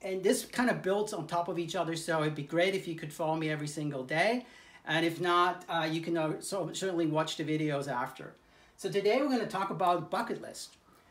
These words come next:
So this is actually my bucket list. And I started this,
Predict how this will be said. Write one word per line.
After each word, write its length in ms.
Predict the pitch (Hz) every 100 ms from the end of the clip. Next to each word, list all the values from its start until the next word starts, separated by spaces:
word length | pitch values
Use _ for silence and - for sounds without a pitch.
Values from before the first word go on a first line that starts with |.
| _
So 480 | - 175 170 170 - - _ _ - _ _ _ _ _ _ - -
this 320 | 143 196 254
is 140 | 285 -
actually 500 | 170 180 - 208 214
my 180 | 208
bucket 380 | 196 226 - 170
list. 380 | 127 - - - _ - - -
And 400 | 156 165 165 165
I 140 | 151 151
started 540 | - 190 220 262 -
this, 500 | 175 175 175 - -